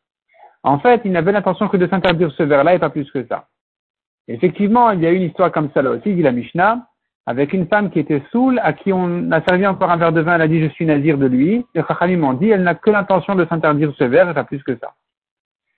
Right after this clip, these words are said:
Mishnah suivante, il y a trois cas dans la Mishnah ici, trois cas. Premier cas, celui qui dit, « Je suis nazir à condition de continuer à boire du vin, ou bien de me rentamer pour les morts. »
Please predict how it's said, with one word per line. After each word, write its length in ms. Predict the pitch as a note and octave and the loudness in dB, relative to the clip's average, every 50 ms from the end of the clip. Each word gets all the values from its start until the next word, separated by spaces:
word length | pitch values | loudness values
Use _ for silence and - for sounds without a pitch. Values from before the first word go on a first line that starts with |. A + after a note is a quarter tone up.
| _ _ _ _ - _ - | _ _ _ _ -20 _ -12
Mishnah 300 | C#3+ C#3 - A#3+ A#3+ A#3 | -10 -4 0 0 0 2
suivante, 440 | A#3 A3+ F#3+ F#3 F#3 F#3 G3+ G#3 - _ _ _ _ _ _ _ _ _ _ _ _ _ _ _ _ _ _ _ _ _ _ _ _ _ _ - E3 | 0 0 2 2 2 2 0 -2 -6 _ _ _ _ _ _ _ _ _ _ _ _ _ _ _ _ _ _ _ _ _ _ _ _ _ _ -6 -2
il 80 | D#3+ | 2
y 60 | G3 | 2
a 60 | A3 G#3+ | 2 0
trois 220 | - - A#3+ A3+ | 2 0 0 2
cas 120 | A#3+ A#3+ | 2 2
dans 100 | A3+ G#3+ | 2 2
la 80 | G3 F3+ | 2 0
Mishnah 360 | D#3+ D3+ C#3 - - D3 B2+ | -2 -2 -4 -4 -4 -4 -4
ici, 260 | B2 A#2 - - A2 | -4 -4 -8 -12 -14
trois 240 | - - - G3+ F3+ | -10 -2 0 0 0
cas. 240 | - - G#2 F#2 - _ _ _ _ _ _ _ _ _ _ _ _ _ _ _ _ - | 0 -2 -4 -6 -6 _ _ _ _ _ _ _ _ _ _ _ _ _ _ _ _ -14
Premier 320 | - - F#3+ G3 G3 F#3+ - | -4 -2 0 2 2 0 2
cas, 320 | - E3 E3 F#3 A3+ - _ _ _ _ _ _ _ _ _ _ _ - | 2 2 2 2 -2 -8 _ _ _ _ _ _ _ _ _ _ _ -6
celui 220 | - F#3 A#3 A#3 | -2 0 0 0
qui 100 | - B3+ | 2 2
dit, « 160 | A#3 B3+ A3+ A3 | 2 2 2 2
Je 40 | G3 | 0
suis 140 | - B3 A#3 | 0 0 2
nazir 320 | A3 G3 D#3+ F#3 A3+ G3+ | 2 2 2 2 2 2
à 80 | G3+ G3 | 2 0
condition 760 | - G#3+ G#3 G3+ G3 F3+ - - A3+ A#3+ C4 C#4 D4 C#4+ _ _ _ _ _ _ _ - | 0 -4 -4 -4 -4 -6 -6 -4 -2 0 0 0 -2 -6 _ _ _ _ _ _ _ -2
de 100 | D3 D#3+ | -2 0
continuer 440 | E3 - G#3+ G3+ G3+ - A3 A3+ A#3 | 0 2 0 -2 0 2 2 4 4
à 40 | A3 | 4
boire 220 | F#3+ A3 G#3 G3 | 4 2 2 0
du 160 | E3+ F#3 F3 | 0 -2 -2
vin, 240 | C#3 C#3 A#2+ A2+ A2+ _ _ _ _ | 0 -2 -4 -4 -8 _ _ _ _
ou 100 | - C3 | -10 -6
bien 220 | C3 D#3 G3 G#3+ | -4 -2 0 0
de 80 | G3+ F3+ | 0 0
me 120 | F#3 E3+ | 0 0
rentamer 360 | D#3 F3 F#3 E3+ F#3+ F#3+ G3 F#3+ | 2 0 0 0 0 0 -2 -2
pour 160 | G3 - F#3 | 0 2 2
les 120 | E3+ E3 | 2 2
morts. » 320 | D3+ C3+ C3+ B2+ - _ | 2 0 -2 -4 -4 _